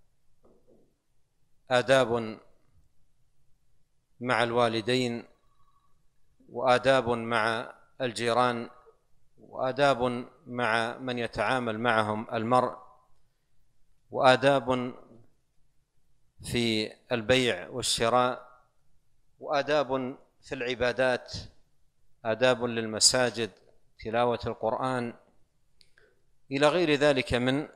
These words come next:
آداب الشريعة وأخلاقها العظيمة. والعلماء رحمهم الله تعالى كتبوا في هذا الباب كتابات واسعة جدًا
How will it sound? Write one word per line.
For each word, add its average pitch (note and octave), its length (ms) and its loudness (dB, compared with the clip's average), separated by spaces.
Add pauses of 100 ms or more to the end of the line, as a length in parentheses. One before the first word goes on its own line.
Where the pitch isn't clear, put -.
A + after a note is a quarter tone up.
(160)
آداب B2+ 360 0
الشريعة A2 680 -2 (160)
وأخلاقها A#2 1000 -4 (720)
العظيمة. A2+ 720 -2 (840)
والعلماء C3+ 840 0
رحمهم A#2+ 500 -4
الله A#2 360 -2
تعالى A#2 360 -2
كتبوا A2 480 -4
في A2 140 -6
هذا A#2 200 -2
الباب A#2+ 560 -4 (1700)
كتابات C#3 640 2 (320)
واسعة B2 640 2
جدًا G#2 540 -4